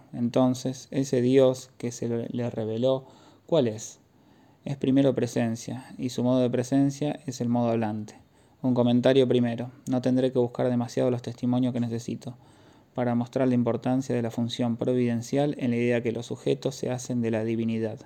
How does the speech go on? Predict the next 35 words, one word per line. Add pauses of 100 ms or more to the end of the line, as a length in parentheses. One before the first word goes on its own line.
(680)
No
digo
que
sea
la
mejor
manera
de
abordar
las
cosas
desde
el
punto
de
vista
teológico, (460)
pero,
en
fin, (100)
abriendo
un
poco
al
azar
un
libro
que
intenta
hablarnos
de
los
dioses
de
Epicuro,